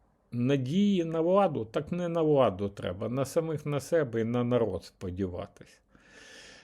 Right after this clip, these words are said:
Зараз ви говорите багато правильних речей.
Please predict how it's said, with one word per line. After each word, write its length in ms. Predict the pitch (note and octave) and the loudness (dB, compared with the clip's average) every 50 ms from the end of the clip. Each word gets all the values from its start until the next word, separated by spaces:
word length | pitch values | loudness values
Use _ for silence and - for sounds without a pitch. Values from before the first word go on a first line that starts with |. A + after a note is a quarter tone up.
| _ _ _ | _ _ _
Зараз 480 | - A#2+ G#2 F3 A#3 B3 C4 A#3 - G#3 | -6 2 6 8 8 8 8 6 6 8
ви 80 | A3 G3+ | 8 10
говорите 540 | D#3+ F3 F#3 G3 A3 A3 A3 G3+ - G3+ | 10 10 10 10 8 6 4 2 2 2
багато 480 | F3+ D3+ E3+ D3+ D3+ F#3 F#3+ F3+ F#3+ E3 | 4 6 8 8 8 8 8 6 4 2
правильних 580 | - - E3 E3+ E3+ E3 E3 D#3 D#3 D#3 D3+ D3 | 2 4 4 6 6 6 6 4 4 4 4 6
речей. 480 | D3+ C#3+ C#3+ - - G#2 F#2 F#2 - | 6 4 2 2 0 0 0 0 -4